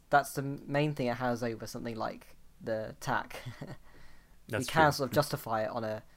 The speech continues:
Speaker 1: set design way. <laughs>
Speaker 2: But I mean, even, even if you, if you, even if you weren't trying to justify it as, like, sci-fi set design or anything,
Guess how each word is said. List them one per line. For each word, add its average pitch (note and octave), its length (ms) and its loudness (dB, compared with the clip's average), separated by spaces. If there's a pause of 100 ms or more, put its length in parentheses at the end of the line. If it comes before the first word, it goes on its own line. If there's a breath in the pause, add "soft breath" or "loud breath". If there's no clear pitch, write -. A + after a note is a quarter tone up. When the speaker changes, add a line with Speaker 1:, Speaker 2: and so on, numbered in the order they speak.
(100)
Speaker 1:
set C#3 240 2
design A#2 340 -2
way. A2+ 340 -4
<laughs> - 600 -8
Speaker 2:
But A2+ 80 6
I A#2 40 8
mean, B2 200 4 (340)
even, C3 480 4
even C3+ 220 4
if A#2 80 0
you, G2 160 -2
if A2+ 160 -4
you, G#2+ 160 2
even C3+ 180 4
if C3 80 2
you G#2+ 100 0
weren't G#2+ 220 4
trying G#2 160 0
to - 80 -10
justify F#2+ 460 2
it F2+ 80 2
as, - 400 -4
like, F#2+ 160 0
sci-fi F2+ 480 2
set F2 180 -6
design F2+ 300 -2
or - 20 -4
anything, F2+ 200 -4